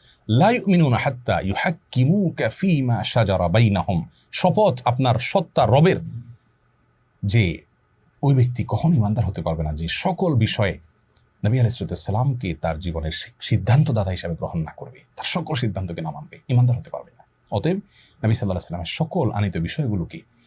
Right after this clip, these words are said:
আমাদের জন্য কল্যাণকর আমরা সেই হিসাবে বিশ্বাস করব। আমি পালন করতে পারছি না, আমার দুর্বলতা আছে, সেটা ভিন্ন বিষয়, তার জন্য আমার গুনাহ হবে, but আমি ঈমান হারা হব না। কিন্তু আমি এটাকে অনুপযুক্ত মনে করি, আমার ঈমান হারা হতে হবে। নাম্বার পাঁচ, ঈমান ভঙ্গের পাঁচ নম্বর কারণ হলো,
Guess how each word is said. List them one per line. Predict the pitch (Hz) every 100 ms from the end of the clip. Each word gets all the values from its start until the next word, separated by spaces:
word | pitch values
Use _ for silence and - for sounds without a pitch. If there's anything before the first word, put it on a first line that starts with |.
| _ -
আমাদের | 120 127
জন্য | 127 117
কল্যাণকর | 117 98 117 123 104
আমরা | 87 113 160 _ _ _
সেই | - 92
হিসাবে | 90 85
বিশ্বাস | 87 - 123
করব। | 143 147
আমি | 117
পালন | 117 117 160
করতে | 160 156 160
পারছি | 117 - 139
না, | 143
আমার | 85
দুর্বলতা | 87 104 117 127 127
আছে, | 120 151 160 _ -
সেটা | - -
ভিন্ন | 117 127 95
বিষয়, | 87 - 233 _ _ -
তার | 123
জন্য | 107 107
আমার | 95 92
গুনাহ | 87 160 202 104
হবে, | 85
but | 82 92
আমি | 85 80
ঈমান | 101 135 123
হারা | 95
হব | 80 82
না। | 165 202 _ _ -
কিন্তু | 143 147
আমি | 147
এটাকে | 147 156 -
অনুপযুক্ত | 127 170 214 226 -
মনে | 165 113
করি, | 110 117 - _ _
আমার | 101 82
ঈমান | 85 98
হারা | -
হতে | 76 82
হবে। | 67 - - _ - _ 139
নাম্বার | 127 -
পাঁচ, | - - - - - -
ঈমান | 139 175
ভঙ্গের | 123 123
পাঁচ | 120 92 131
নম্বর | 107 87
কারণ | 98 120
হলো, | 147